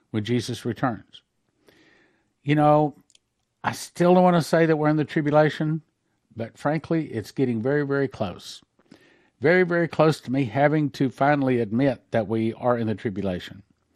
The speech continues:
And at this point, I don't know what it is. I don't know, uh,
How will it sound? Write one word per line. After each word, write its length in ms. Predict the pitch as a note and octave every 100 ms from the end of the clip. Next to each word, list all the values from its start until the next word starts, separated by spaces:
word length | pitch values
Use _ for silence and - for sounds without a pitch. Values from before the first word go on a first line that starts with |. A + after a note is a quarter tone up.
| _ _ _ _ _ _ _
And 120 | D3+ E3+
at 60 |
this 160 | F#3+ G3
point, 280 | - G3+ F3
I 140 | F3+
don't 140 | F#3 D#3+
know 240 | C3+ E2+
what 240 | F#2 B2+ B2+
it 140 | A#2
is. 380 | A#2 F#2+ D#2+ -
I 180 | A2+ B2
don't 280 | A#2+ G2+ G2+
know, 60 |
uh, 260 | A2 A2